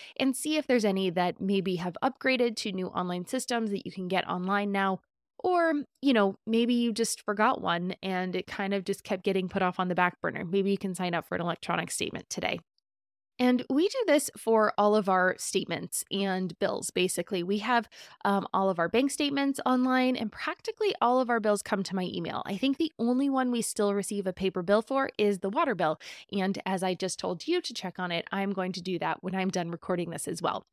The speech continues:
So I will give you an update if I'm able to do it electronically now. I don't know if I am. And if you haven't thought about electronic statements or bills in a while, right, here's ones, here are the ones that I want you to make sure you're signed up for.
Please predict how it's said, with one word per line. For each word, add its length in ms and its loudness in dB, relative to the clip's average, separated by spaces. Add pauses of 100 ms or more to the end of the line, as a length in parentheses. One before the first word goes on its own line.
(240)
So 160 -2
I 120 4
will 80 4
give 160 0
you 160 4
an 120 4
update 380 -2
if 220 4
I'm 220 0
able 240 2
to 100 2
do 140 2
it 40 0
electronically 720 -2
now. 300 -4
I 80 -4
don't 340 -2
know 180 -4
if 120 -6
I 60 -6 (100)
am. 240 -10 (640)
And 100 2
if 60 2
you 140 2
haven't 480 -2 (100)
thought 280 4
about 300 2
electronic 460 -4
statements 360 -4
or 60 -2
bills 180 -2
in 60 -8
a 60 -6
while, 280 -2
right, 240 2
here's 380 -2
ones, 560 0
here 220 2
are 60 4
the 60 2
ones 300 2
that 80 2
I 60 6
want 240 0
you 100 0
to 60 2
make 160 -2
sure 120 -2
you're 120 -2
signed 220 -2
up 120 -2
for. 240 -8